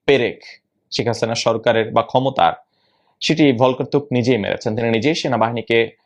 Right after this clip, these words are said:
আহ, সঙ্গে যোগাযোগ করেছেন এবং সেখানে তিনি বলেছেন যে, "তোমরা যদি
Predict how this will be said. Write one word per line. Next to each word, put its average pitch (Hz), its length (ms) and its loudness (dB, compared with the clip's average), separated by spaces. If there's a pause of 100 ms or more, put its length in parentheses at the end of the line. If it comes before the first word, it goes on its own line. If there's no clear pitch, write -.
(400)
আহ, 117 60 -2
সঙ্গে 117 260 0
যোগাযোগ 131 400 2
করেছেন 156 320 0
এবং 123 180 0
সেখানে 123 300 -2
তিনি 123 140 -2
বলেছেন 147 380 0
যে, 147 100 2
"তোমরা 127 300 0
যদি 139 320 0